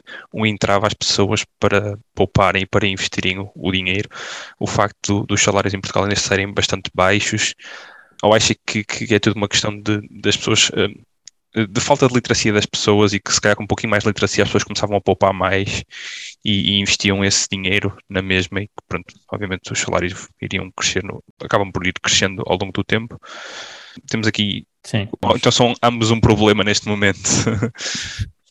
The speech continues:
Speaker 2: Aqui, no-, nós, na minha opinião, devemos olhar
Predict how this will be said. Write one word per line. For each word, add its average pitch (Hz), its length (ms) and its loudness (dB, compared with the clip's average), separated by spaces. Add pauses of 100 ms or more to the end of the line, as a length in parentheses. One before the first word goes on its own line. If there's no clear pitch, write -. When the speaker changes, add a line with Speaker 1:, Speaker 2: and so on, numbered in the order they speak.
(880)
Speaker 2:
Aqui, 139 360 4
no-, 131 260 4
nós, 123 640 0
na 113 200 2
minha 131 220 6
opinião, 117 560 4 (320)
devemos 113 280 0
olhar 110 400 4